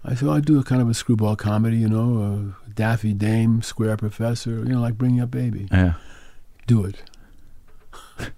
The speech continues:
Speaker 1: "Really?" He said, "Yeah." "Who would you get to write it?" I said, "Well, I worked at Esquire with Benton and Newman." And he said, "Fine, use them. They just did something for us." "Can I produce it?" "Yeah." So I walked out of the office with this idea,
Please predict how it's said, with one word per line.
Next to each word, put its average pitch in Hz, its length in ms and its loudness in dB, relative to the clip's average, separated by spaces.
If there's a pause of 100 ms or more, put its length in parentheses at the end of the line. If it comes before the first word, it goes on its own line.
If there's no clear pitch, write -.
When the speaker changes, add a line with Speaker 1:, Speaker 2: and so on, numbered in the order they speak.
(540)
Speaker 1:
"Really?" 135 260 2
He 147 200 -2
said, 123 180 -4
"Yeah." 123 240 -2 (240)
"Who 151 100 2
would 139 140 8
you 135 60 4
get 135 200 4
to 131 100 4
write 131 260 2
it?" 104 120 -8 (480)
I 127 60 -2
said, 131 160 -2
"Well, 127 120 6
I 123 80 6
worked 123 400 4
at 107 120 0
Esquire 117 420 0
with 104 160 0
Benton 110 240 2
and 101 140 4
Newman." 113 320 6
And 107 80 0
he 110 60 0
said, 107 140 -6
"Fine, 98 480 -2
use 117 240 4
them. 92 320 -4 (580)
They 107 100 0
just 107 160 0
did 104 140 0
something 95 280 -4
for - 300 -10
us." - 160 -20 (1900)
"Can 117 120 6
I 113 120 6
produce 123 400 4
it?" 202 160 0 (100)
"Yeah." 117 420 0
So - 160 0
I 123 60 6
walked 147 320 4
out 143 140 6
of 147 80 6
the 151 80 4
office 131 500 0 (300)
with 131 160 4
this 127 300 6
idea, 113 840 6